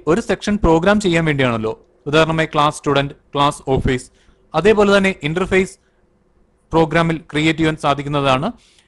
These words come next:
ഒരു ഇന്റർഫേസിനുള്ളിൽ ഡിക്ലെയർ ചെയ്യുന്ന വേരിയബിളിലേക്ക് വാല്യൂ സ്റ്റോർ ചെയ്യാനും അതൊരു എക്സ്പ്രഷനിൽ ഉപയോഗിക്കുവാനും വേണ്ടിയാണ്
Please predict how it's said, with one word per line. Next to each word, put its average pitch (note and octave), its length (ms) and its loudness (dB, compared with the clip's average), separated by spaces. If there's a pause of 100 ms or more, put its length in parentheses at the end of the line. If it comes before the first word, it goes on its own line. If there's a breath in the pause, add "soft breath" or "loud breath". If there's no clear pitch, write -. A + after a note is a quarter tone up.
(260 soft breath)
ഒരു A3+ 160 2
ഇന്റർഫേസിനുള്ളിൽ B3 680 -2
ഡിക്ലെയർ A3 320 2
ചെയ്യുന്ന G3+ 360 2
വേരിയബിളിലേക്ക് G3 840 0
വാല്യൂ E3 360 0
സ്റ്റോർ E3+ 280 0
ചെയ്യാനും B2+ 460 -2 (440 soft breath)
അതൊരു B3 280 2
എക്സ്പ്രഷനിൽ B3 560 -2
ഉപയോഗിക്കുവാനും G3+ 520 2
വേണ്ടിയാണ് D3 540 -2